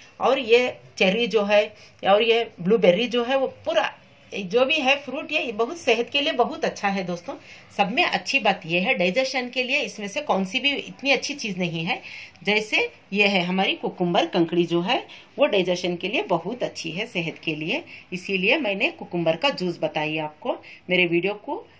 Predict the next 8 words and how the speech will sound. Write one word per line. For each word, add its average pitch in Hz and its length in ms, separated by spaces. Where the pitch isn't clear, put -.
लाइक 175 220
कीजिए 220 480
और 175 140
सब्सक्राइब 180 540
करना 214 220
मत 208 260
भूलिए 233 240
दोस्तों। 233 340